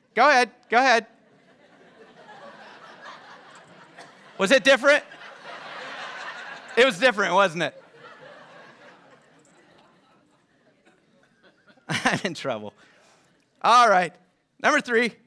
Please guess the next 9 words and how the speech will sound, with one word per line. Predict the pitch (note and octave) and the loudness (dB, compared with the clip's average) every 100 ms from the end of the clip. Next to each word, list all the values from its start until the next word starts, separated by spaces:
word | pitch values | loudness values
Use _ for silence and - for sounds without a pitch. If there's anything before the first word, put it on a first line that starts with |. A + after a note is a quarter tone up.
| _ _ _ - _ _ | _ _ _ -20 _ _
if | A3 A#3 | -2 -2
you | B3 C#4 | -2 -6
set | - - D4 D#4+ | -6 0 0 2
aside | B3 - A3 G#3+ G#3+ - | -4 0 2 2 0 -4
any | B3+ C#4+ G#3 A#2+ | -2 0 -2 -6
of | D#3+ | -10
the | E3+ | -8
Ten | F3+ A3+ | -6 -6
Commandments | A#3 A3 F3 D#3+ F3+ - | -6 -6 -4 -6 -8 -16